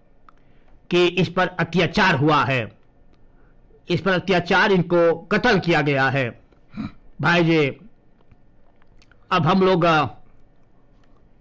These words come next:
यही बात इंतजार करेंगे कि सिपाही ठीक से अब रिपोर्ट दे, ये ब्रोकाट व्यक्त में एक लाश मिला है और इनको लोग ने हत्या की है, जैसे पता चला है।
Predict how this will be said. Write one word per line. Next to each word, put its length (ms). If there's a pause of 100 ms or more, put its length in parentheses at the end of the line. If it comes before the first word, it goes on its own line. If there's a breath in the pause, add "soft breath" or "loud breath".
यही 240
बात 280
इंतजार 360
करेंगे 420
कि 160
सिपाही 420
ठीक 260
से 180
अब 200
रिपोर्ट 340
दे, 100
ये 180
ब्रोकाट 480
व्यक्त 220
में 280 (280 soft breath)
एक 140
लाश 360
मिला 340
है 280 (720)
और 480 (120)
इनको 580
लोग 180
ने 100
हत्या 360
की 240
है, 320 (100)
जैसे 220
पता 280
चला 320
है। 300